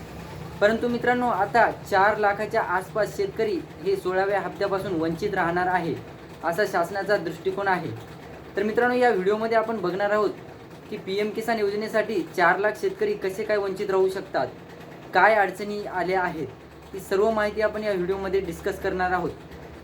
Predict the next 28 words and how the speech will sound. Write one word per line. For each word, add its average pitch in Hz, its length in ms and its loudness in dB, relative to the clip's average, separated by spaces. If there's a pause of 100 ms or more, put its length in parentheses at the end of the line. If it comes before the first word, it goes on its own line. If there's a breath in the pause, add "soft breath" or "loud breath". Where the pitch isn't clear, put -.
(140)
तत्पूर्वी 226 360 0
चॅनलवर 190 460 2
नवीन 196 300 0
असाल 202 300 0
तर 226 80 0
चॅनलला 180 420 2
सबस्क्राईब 185 480 -2
करा 208 200 -2
आणि 196 180 -2
समोरील 185 460 0
बेल 180 220 4
आयकॉन 175 260 0
बटन 165 260 -2
दाबायला 156 380 2
विसरू 220 220 -8
नका. 113 260 -8 (1300)
तर 196 100 6
नमस्कार 190 520 6
मित्रांनो, 233 420 -2
मी 233 120 -4
राज 180 200 2
सूर्यतळ, 202 420 -2
स्वागत 180 340 0
आहे 190 140 2
तुमचं 196 240 -2
आपल्या 196 240 0
YouTube 190 280 -4
चॅनलमध्ये. 196 460 -2